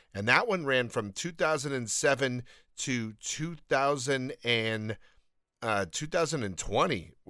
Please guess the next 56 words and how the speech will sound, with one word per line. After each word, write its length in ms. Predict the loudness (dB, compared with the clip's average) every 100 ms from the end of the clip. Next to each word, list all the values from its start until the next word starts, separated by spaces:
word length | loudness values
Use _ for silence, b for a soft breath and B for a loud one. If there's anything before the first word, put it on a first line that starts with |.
| -6
is 220 | -4 -2
when 160 | -4
we 200 | -4 -4
ended 340 | -4 -4 -6 2
that 240 | 2 2
one, 180 | 0 0
and 140 | -2
we 100 | 0
only 180 | 2 2
ended 220 | 0 0
that 220 | 2 2 0
because 360 | -2 -2 0
then 300 | 0 0 -2 B B B _
I 360 | 0 2 2 0 -2
owned 680 | 0 0 0 -2 -2 -4 -6 -6
a 180 | -6 -4
couple 360 | -4 -2 -2
of 220 | -4 -6 -4
radio 360 | -2 0 0
stations, 520 | -2 -2 -4 -4 -4 -4
and 100 | -2
I 40 |
was 160 | -2 -2
running 240 | -2 -2
those 380 | 0 0 -2 -6 B B B -4
and 180 | -4
doing 220 | -2 -4 -2
shows 240 | -2 0
there, 80 | 0
and 80 | 0
I 40 |
didn't 180 | -2 -6
have 120 | -6
time 340 | -6 -4 -4
to 120 | -6 -10
do 180 | -6
that 200 | -4 -6
podcast 540 | -6 -8 -6 -8 -6 -8
anymore. 380 | -8 -6 -8 -10 b b b _ _
Uh, 220 | -2 -2
then 200 | 0 2
I 120 | 2 2
started 280 | 2 0
doing 200 | 0 -2
podcasts 420 | 0 2 2 2 2
immediately 460 | 0 0 0 -2
with 220 | 0 -4
the 80 | 0
radio 280 | 0 2 2
stations 460 | 2 0 -2 -4 -2
to 80 | -2
help 180 | -2
promote 260 | -2 -4 -2
the 80 | -2
radio 260 | 0 0
stations, 540 | -2 0 -2 -2 -6